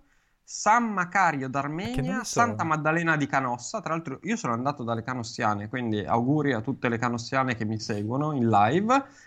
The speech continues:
Speaker 1: saranno ovviamente tantissime, anche perché le suore, eh, ormai quelle, le mie avranno tipo centotrenta anni,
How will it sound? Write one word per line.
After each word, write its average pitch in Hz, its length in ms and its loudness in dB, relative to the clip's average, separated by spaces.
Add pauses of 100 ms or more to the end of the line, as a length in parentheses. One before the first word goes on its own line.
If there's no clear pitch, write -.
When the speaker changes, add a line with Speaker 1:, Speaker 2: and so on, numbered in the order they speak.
Speaker 1:
saranno 123 480 0
ovviamente 117 420 -2
tantissime, 113 520 -2
anche 107 140 -4
perché 110 240 -2
le 113 120 0
suore, 113 580 -2
eh, 104 500 -4
ormai 113 520 2
quelle, 110 280 0
le 117 140 2
mie 123 240 4
avranno 110 380 2
tipo - 200 -8
centotrenta 110 680 0
anni, 123 360 -2